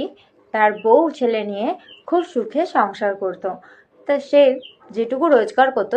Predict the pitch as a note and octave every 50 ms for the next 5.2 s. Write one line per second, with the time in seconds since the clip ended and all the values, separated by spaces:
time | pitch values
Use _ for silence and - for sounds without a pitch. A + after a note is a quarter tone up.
0 | C#4 C4+ C4 A3+ A#3 A#3+ C4 - A#3+ A3+ A#3+ C#4 D#4+ C#4+ C#4 - G#3 G3+ A#3 E4+
1 | G4+ - - G#3+ G#3 A3 A#3+ - - G#3 F#3+ F#3 F#3 - G3+ G3+ G3 - B3+ B3+
2 | B3+ - F#3 E3+ D#3+ D#3+ - F3 - - _ _ _ _ _ _ _ _ _ -
3 | C#4 C#4+ F4 F#4 F#4 D4 B3 B3+ C4 B3+ C4 A#3+ F#3+ G3 A3 G#3+ A#3+ G#3 - A3
4 | F#3 - G3+ G3+ G#3 C#4 C#4+ - G#3 E3+ E3 E3+ F#3 F#3+ E3+ E3 E3+ E3+ - E3+
5 | E3 E3 E3 -